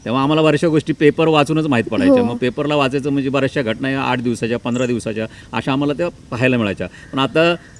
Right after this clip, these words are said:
Speaker 1: दुसऱ्या सेकंदाला तुमच्यापर्यंत बातमी पोहोचते, तुमच्यापर्यंत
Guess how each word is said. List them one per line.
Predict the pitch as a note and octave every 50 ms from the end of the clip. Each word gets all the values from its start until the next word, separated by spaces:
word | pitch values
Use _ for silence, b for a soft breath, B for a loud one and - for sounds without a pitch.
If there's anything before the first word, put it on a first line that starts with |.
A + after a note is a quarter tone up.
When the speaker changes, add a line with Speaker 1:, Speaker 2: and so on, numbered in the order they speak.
| - -
Speaker 1:
दुसऱ्या | B2 C#3+ C#3 - E3+ F3
सेकंदाला | D#3+ - D#3+ D3 E3 E3 E3+ E3+ E3+
तुमच्यापर्यंत | E3+ D#3+ D#3 D3+ C3+ D#3+ D3 D#3 D#3 D#3 D#3
बातमी | D#3+ D#3 C3+ A#2+ G#2+ B2 C3+
पोहोचते, | C3 A#2+ B2+ A#2+ - C3+
तुमच्यापर्यंत | A#2+ A#2 A2 A#2 G2+ B2 A2+ B2 B2+ B2 B2+ B2+ C3